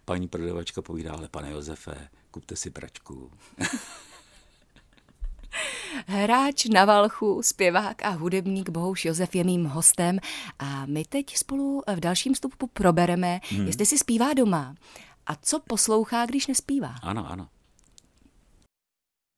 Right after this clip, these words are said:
Speaker 2: Dospíval a dohrál nám Sting, Police a my jsme se shodli s mým dnešním hostem blízkých setkání Bohušem Josefem, že to je ten zpěvák, kterého máme rádi a kterého
Speaker 1: Ano.
Speaker 2: rádi posloucháme.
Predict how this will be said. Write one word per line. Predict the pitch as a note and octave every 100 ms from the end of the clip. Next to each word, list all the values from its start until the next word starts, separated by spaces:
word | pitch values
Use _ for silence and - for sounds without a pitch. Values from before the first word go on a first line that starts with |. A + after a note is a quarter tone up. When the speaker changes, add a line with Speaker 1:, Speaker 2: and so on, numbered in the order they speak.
| _ _ _ - - - - - - - - - _ _ _ _ _ _ -
Speaker 2:
Dospíval | E3 G3 - D4 C4+ C4+
a | A3+
dohrál | G3+ G3+ A#3 A#3+
nám | A#3+ A3 G3
Sting, | - G3 F#3+ G3+ G3+
Police | F#3 F#3+ G3+ -
a | -
my | F#3
jsme | F3 G3
se | A3+
shodli | - F#3 E3+ F3+
s | -
mým | F#3+
dnešním | F3 E3+ - A3+
hostem | F#3+ E3 - F3+
blízkých | E3 - F#3+
setkání | - - E3+ E3 E3+ E3+
Bohušem | D3+ D#3 F3+ D#3+
Josefem, | D3 D#3 E3+ D#3+ E3+
že | E3 A#3 C4+ _ -
to | F#3+ G3
je | F#3 F3+ F3+
ten | - F#3
zpěvák, | - D3+ D3+ D#3+ -
kterého | - C#3+ C#3
máme | D#3 C#3+ D3+
rádi | C#3+ B2 C#3
a | C#3+
kterého | - D3 C#3+
Speaker 1:
Ano. |
Speaker 2:
rádi | D3+ B2+ C3+
posloucháme. | D3 D3+ D#3+ E3 E3+ D#3+ D3+ D3